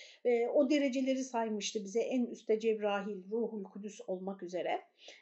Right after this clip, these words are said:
Efendim, fakat bütün bu varlıklar, yani cansız cisimlerden tutun da işte Cebrail'e varıncaya kadar bütün bu varlıklar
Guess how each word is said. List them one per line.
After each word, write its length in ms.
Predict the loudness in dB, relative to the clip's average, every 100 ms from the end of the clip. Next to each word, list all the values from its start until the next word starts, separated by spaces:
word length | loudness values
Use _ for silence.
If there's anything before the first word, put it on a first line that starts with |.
| -4
Efendim, 460 | 0 0 2 0 2
fakat 380 | 2 4 2 -2
bütün 520 | -6 2 4 6 6
bu 400 | 6 6 4 0 0
varlıklar, 840 | 4 6 4 2 2 2 2 -2 -4
yani 520 | 0 2 0 -2 -6 -16 0
cansız 760 | 2 4 4 2 -2 -2 -2
cisimlerden 920 | -6 -6 0 4 4 4 2 2 0 -2
tutun 420 | -4 -2 -2 0
da 260 | -2 -4 -8
işte 300 | 0 0 2
Cebrail'e 680 | 0 0 0 2 2 0
varıncaya 600 | 2 2 4 4 2 -2
kadar 380 | -4 -8 -8 -8
bütün 400 | -8 0 4 4
bu 140 | 4 2
varlıklar 680 | 4 4 0 -2 -4 -4